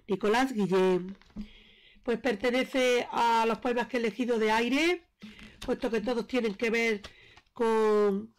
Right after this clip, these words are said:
con viajar y con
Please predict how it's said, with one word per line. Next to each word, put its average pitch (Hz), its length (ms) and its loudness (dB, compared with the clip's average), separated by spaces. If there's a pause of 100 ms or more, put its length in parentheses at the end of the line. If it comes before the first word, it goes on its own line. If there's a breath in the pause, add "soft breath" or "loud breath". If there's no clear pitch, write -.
(540 soft breath)
con 220 260 2
viajar 247 480 2
y 285 140 0
con 196 1000 2